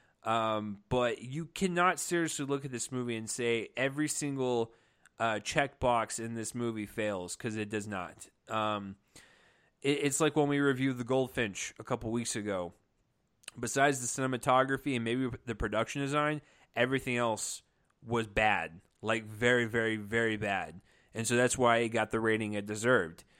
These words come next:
The difference is, this has, I'd say, like, seventy-five percent of, like, you know, the stuff that, uh, uh,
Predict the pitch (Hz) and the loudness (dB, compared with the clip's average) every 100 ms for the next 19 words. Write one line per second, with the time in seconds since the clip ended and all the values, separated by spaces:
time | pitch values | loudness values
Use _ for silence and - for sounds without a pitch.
0 | - _ _ _ 113 123 180 180 147 - | -20 _ _ _ -2 4 6 6 2 2
1 | 156 185 127 98 92 - - 110 123 185 | 4 6 6 4 0 -4 -6 0 6 6
2 | 214 151 135 113 110 104 104 - - - | 6 2 4 4 2 0 -2 -4 -6 -12
3 | _ _ _ _ _ _ _ _ - - | _ _ _ _ _ _ _ _ -20 -20
4 | _ _ 135 175 170 190 180 156 143 135 | _ _ 6 6 6 4 4 6 4 4
5 | - _ _ _ _ _ - - - 160 | -2 _ _ _ _ _ -4 0 6 6
6 | 196 190 180 175 165 143 160 151 147 139 | 6 4 4 4 4 2 2 4 4 2
7 | 123 123 120 104 - _ _ _ 123 143 | 2 2 4 2 -8 _ _ _ 2 4
8 | 131 120 - 151 147 139 135 123 104 113 | 4 2 4 4 4 6 8 8 6 2
9 | 113 104 98 - - 104 95 92 | 4 2 -2 -6 -4 -2 0 -2